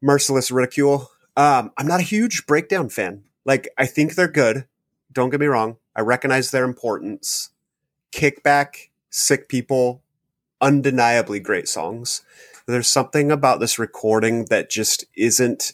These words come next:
as biting as I wish it wa-, as, uh, as I wish it was. So, like, anytime I try to come da-, back to it, usually I'll hit those two tracks and then eventually switch to something else, frankly. Um, you know, I may be,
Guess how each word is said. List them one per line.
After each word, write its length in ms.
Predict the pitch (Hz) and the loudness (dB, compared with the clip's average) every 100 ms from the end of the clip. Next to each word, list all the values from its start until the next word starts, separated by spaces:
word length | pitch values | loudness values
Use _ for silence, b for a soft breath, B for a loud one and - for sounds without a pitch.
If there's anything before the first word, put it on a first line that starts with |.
| - | -6
as 140 | 107 - | -6 -4
biting 500 | 98 98 104 123 123 | -2 -2 -2 -2 -2
as 140 | 123 | -2
I 80 | 123 | -2
wish 260 | 127 131 | -2 -4
it 80 | 143 | -6
wa-, 200 | - 127 _ _ | -6 -10 _ _
as, 220 | - 120 - _ _ _ - | -2 -2 -4 _ _ _ -4
uh, 200 | 113 110 | -2 0
as 140 | 117 117 | 0 -2
I 60 | |
wish 260 | 104 117 - | -2 -4 -4
it 40 | |
was. 340 | 117 151 - - B B B B - | -2 -2 -4 -10 B B B B -8
So, 260 | - 127 | 0 2
like, 380 | 127 113 - - _ _ _ _ _ _ _ _ - | 4 2 -2 -10 _ _ _ _ _ _ _ _ 0
anytime 300 | 156 156 156 | 2 2 2
I 60 | 147 | 2
try 160 | 139 | 0
to 60 | 127 | 0
come 200 | 135 120 | -2 -2
da-, 220 | 110 110 | 0 0
back 260 | - 113 - | 0 0 0
to 120 | 120 | -2
it, 80 | 92 | 0
usually 440 | 113 - 117 110 | 0 0 2 4
I'll 100 | 107 | 2
hit 220 | 104 - | 0 -2
those 220 | 98 101 | -2 -4
two 160 | - 104 | -6 -6
tracks 440 | - 107 104 - | 0 2 2 0
and 140 | 107 104 | 0 0
then 240 | 98 92 - - | -2 -4 -12 -10
eventually 460 | 98 98 - 95 | -4 -4 -4 -6
switch 340 | 92 - 78 - | -6 -6 -8 -8
to 80 | 78 | -6
something 380 | 85 76 71 | -6 -6 -8
else, 260 | 67 64 - | -6 -6 -8
frankly. 540 | - 73 - 71 92 92 | -8 -10 -10 -12 -14 -10
Um, 400 | - 98 92 87 - _ _ - | 0 2 2 -2 -14 _ _ -8
you 100 | 98 | -2
know, 220 | 95 95 - | -2 -4 -4
I 100 | 104 | 0
may 200 | 107 101 | 2 2
be, 320 | 107 101 | 2 0